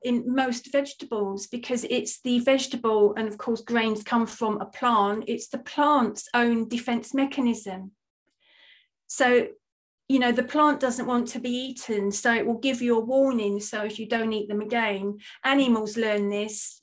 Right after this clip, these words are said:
process, but we don't. We keep on eating it and eating it and eating it. And we just believe that the bloating and the discomfort we feel is a byproduct of life, and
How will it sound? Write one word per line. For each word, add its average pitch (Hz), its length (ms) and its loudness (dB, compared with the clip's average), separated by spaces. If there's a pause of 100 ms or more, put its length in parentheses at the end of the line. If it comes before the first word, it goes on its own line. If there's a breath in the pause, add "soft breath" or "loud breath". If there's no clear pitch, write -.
(120)
process, 220 440 -4
but 240 200 0
we 247 180 4
don't. 226 280 2
We 233 140 2
keep 247 300 0
on 262 180 2
eating 240 400 -2
it 202 200 -6 (220)
and 233 180 0
eating 240 380 -2
it 208 160 -2
and 233 180 0
eating 233 420 0
it. 208 160 -8 (340 loud breath)
And 247 180 2
we 254 180 2
just 247 360 0
believe 233 480 2
that 233 160 -2
the 240 60 -2
bloating 247 640 0
and 220 140 -2
the 208 120 -10 (200)
discomfort 247 720 -4
we 214 100 -4
feel 220 580 0 (240 loud breath)
is 240 140 2
a 208 100 0
byproduct 233 760 0
of 240 120 -6
life, 240 400 0
and 233 140 -2